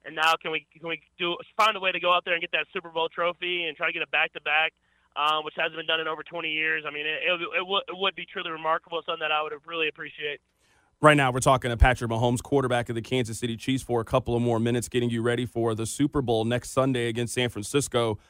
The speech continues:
Speaker 2: I'm gonna read you a couple of your accomplishments in your career. You were the first quarterback to ever start four Super Bowls before turning thirty. You were the third quarterback to start four Super Bowls in a five-year span since Brady and Jim Kelly.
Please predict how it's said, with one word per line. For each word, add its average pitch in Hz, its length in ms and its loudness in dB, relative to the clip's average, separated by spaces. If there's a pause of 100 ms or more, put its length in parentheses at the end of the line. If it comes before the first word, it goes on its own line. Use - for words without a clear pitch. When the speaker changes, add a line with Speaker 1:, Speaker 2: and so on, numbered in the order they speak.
Speaker 2:
I'm 127 100 -4
gonna 165 160 4
read 160 360 -2
you 170 140 2
a 143 40 4
couple 151 340 2
of 123 120 0
your 147 260 2
accomplishments 135 720 0
in 123 80 0
your 127 220 2
career. 117 460 -2
You 113 120 0
were 143 80 2
the 131 100 0
first 165 380 4
quarterback 151 500 2
to - 180 -4
ever 139 220 2
start - 400 2
four 143 300 0
Super 151 320 0
Bowls 139 240 4
before 131 320 0
turning 120 340 -2
thirty. 143 400 2 (240)
You 139 60 2
were 147 80 6
the 127 100 0
third 170 400 4
quarterback 127 540 0
to 113 100 -12
start 131 300 2
four 156 320 0
Super 156 320 -2
Bowls 139 320 2
in 120 80 0
a 110 40 -4
five-year 135 600 0
span 139 380 0
since 117 260 -4
Brady 139 400 2
and 113 100 -2
Jim 123 240 0
Kelly. 139 400 0